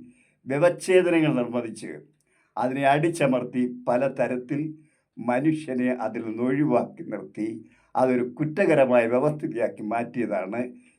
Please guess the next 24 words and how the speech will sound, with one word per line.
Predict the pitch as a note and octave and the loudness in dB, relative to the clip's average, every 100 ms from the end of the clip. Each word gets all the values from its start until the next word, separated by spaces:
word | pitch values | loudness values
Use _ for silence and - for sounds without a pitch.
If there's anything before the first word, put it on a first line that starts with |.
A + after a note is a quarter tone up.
| - | -8
ഇവിടെ | A#2 A2+ | -4 -2
വന്ന് | A2 G#2+ G#2+ | -2 -2 -4
ഭവിച്ചിട്ടുള്ള | G#2+ A2 G#2+ G#2+ F#2+ F#2+ | -6 -8 -10 -12 -10 -8
പ്രശ്നം. | B2 A#2+ - - _ _ _ _ - | -6 -8 -10 -20 _ _ _ _ -10
അതല്ലെങ്കിൽ | G#2 G#2+ A#2 A#2+ A#2+ B2 - - - _ _ - - | -4 0 4 4 4 2 -2 -10 -20 _ _ -4 2
സെക്സ് | C3 - | 2 4
അനുഭവിക്കുന്നതിന് | C#3 B2 A#2 A#2+ A2+ G2+ E2 - - - - _ - | 4 4 2 0 2 0 -2 -8 -14 -20 -20 _ -2
യഥാർത്ഥം | A#2+ C#3+ D3+ F3 D3 | 6 8 8 6 6
പറഞ്ഞാൽ | A#2 A#2 D#2+ - - _ _ _ _ _ _ _ _ _ _ _ _ | 6 4 2 -2 -16 _ _ _ _ _ _ _ _ _ _ _ _
ഈ | A#2+ B2+ B2+ | 4 4 4
പ്രകൃതി | C3 C#3 D3 | 2 4 4
ഏർപ്പെടുത്തിയിരിക്കുന്ന | C3 B2+ B2+ - B2+ B2 B2 | 6 6 4 0 0 2 0
സംവിധാനം | A#2 A2 A#2 A#2+ A#2 | 0 -2 2 4 4
എന്ന് | A2 | 0
പറയുന്നത് | G2+ G2+ G2+ D#2+ - - _ _ _ _ _ _ _ _ A#2 | -2 -2 -4 -6 -10 -16 _ _ _ _ _ _ _ _ 2
നമ്മൾ | B2 C#3 D3 | 4 6 4
വിശക്കുമ്പോൾ | B2+ B2+ D3+ - B2+ B2+ | 4 2 0 2 2 2
ഭക്ഷണം | - - C3 A#2+ | -2 -2 0 0
കഴിക്കുന്നത് | A2+ A2 G#2+ A2 | -2 -2 -4 -4
പോലെ, | G#2 G#2+ G#2+ G#2+ - _ _ _ _ - | -2 0 0 -2 -8 _ _ _ _ -6
വെള്ളം | A#2 C3 C3 | 2 4 4
കുടിക്കുന്നത് | B2 G#2+ A2+ G#2+ | 2 -2 -2 -2
പോലെ, | G#2+ G#2+ G2+ | 0 -2 -2
ശ്വസിക്കുന്നത് | A2 B2 B2 - A2 G#2+ | -6 -8 -8 -6 -4 -2